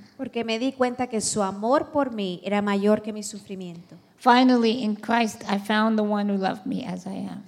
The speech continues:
Speaker 1: Finalmente, en Cristo encontré a alguien que me amaba tal y como era.
Speaker 2: God loves me bound to this wheelchair.
Speaker 1: Dios me ama aún en esta silla.
Speaker 2: And losing strength.
Speaker 1: Perdiendo mis fuerzas.
Speaker 2: In fact, God loves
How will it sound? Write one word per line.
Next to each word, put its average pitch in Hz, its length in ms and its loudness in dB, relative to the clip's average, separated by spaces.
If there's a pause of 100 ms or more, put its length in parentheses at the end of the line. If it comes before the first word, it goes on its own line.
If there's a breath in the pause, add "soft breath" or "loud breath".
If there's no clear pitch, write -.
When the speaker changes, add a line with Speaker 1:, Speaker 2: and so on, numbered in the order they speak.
Speaker 1:
Finalmente, 240 800 4
en 202 120 0
Cristo 240 500 0
encontré 202 420 0
a 214 60 4
alguien 214 240 -2
que 220 120 -4
me 214 100 -2
amaba 208 400 0
tal 214 200 -2
y 226 60 -4
como 202 320 -2
era. 175 240 -10 (180)
Speaker 2:
God 226 380 0
loves 220 320 -4
me 214 240 -4
bound 202 320 -4
to 214 100 -8
this 202 220 -8
wheelchair. 185 680 -8 (220)
Speaker 1:
Dios 240 340 6
me 247 180 2
ama 247 340 4
aún 220 360 2
en 240 40 0
esta 233 280 0
silla. 160 400 -6 (140)
Speaker 2:
And 208 280 -4
losing 208 400 -2
strength. 175 560 -10 (160)
Speaker 1:
Perdiendo 247 840 6
mis 233 200 -2
fuerzas. 175 520 -6 (380)
Speaker 2:
In 214 180 -4
fact, 214 300 -2
God 202 280 2
loves 208 480 2